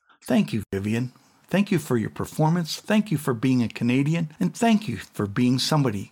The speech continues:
that helped me see that I needed to learn how to trust people and be trustworthy. You are an inspiration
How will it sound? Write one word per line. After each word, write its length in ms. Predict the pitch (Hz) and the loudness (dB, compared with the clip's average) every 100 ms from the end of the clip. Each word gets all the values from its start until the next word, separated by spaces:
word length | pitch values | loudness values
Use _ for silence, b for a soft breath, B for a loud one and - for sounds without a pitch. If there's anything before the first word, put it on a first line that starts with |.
| - | -6
that 160 | 98 | -6
helped 320 | - 143 180 143 | -2 -4 -2 -2
me 300 | 120 107 _ - | -2 -2 _ -6
see 580 | - - 160 113 - - _ b b b b b | -2 2 2 0 -8 -20 _ b b b b b
that 120 | 101 | -4
I 180 | 104 135 | 0 2
needed 460 | 135 120 123 123 - | 2 2 2 0 -2
to 160 | 113 | -2
learn 320 | 110 117 110 101 | 0 0 0 0
how 220 | 107 104 | -2 -4
to 100 | 104 | -4
trust 440 | - 123 117 - | -4 -4 -4 -4
people 340 | 113 107 117 117 | -4 -4 -4 -6
and 180 | 107 101 | -6 -4
be 140 | 107 | -6
trustworthy. 760 | - 107 - - 98 - - - _ b b b b b b | -6 -8 -8 -10 -10 -10 -16 -20 _ b b b b b b
You 380 | 165 226 143 - | 4 4 2 -2
are 140 | 110 107 | -2 -2
an 100 | 123 | 0
inspiration 840 | 160 151 - 123 101 - 107 | 0 0 0 0 0 -2 -4